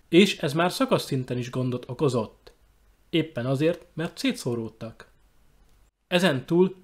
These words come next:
valószínű, nem az ellenség legerősebb pontját támadták volna meg a valóságban, hanem megpróbáltak volna gyengébb pontokat keresni, valamilyen szárnyat oldalba támadni, vagy valamilyen manővert tenni minden esetre.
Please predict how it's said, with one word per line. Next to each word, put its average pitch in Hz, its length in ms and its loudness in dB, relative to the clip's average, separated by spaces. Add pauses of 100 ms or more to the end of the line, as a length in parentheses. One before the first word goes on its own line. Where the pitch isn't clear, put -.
valószínű, 139 680 4
nem 170 220 6
az 143 100 4
ellenség 127 500 0
legerősebb 123 500 -2
pontját 117 480 -8
támadták 120 560 -4
volna 117 240 -6
meg 117 180 -10
a 117 60 -8
valóságban, 156 720 -2
hanem 135 200 -6
megpróbáltak 135 760 -2
volna 127 220 -8
gyengébb 139 480 -2
pontokat 151 600 -4
keresni, 131 480 -6
valamilyen 120 560 -10 (340)
szárnyat 175 680 0
oldalba 127 600 -4
támadni, 120 720 -6 (420)
vagy 127 220 -2
valamilyen 156 420 8
manővert 139 760 4
tenni 123 280 -2
minden 123 340 -4
esetre. 117 720 -6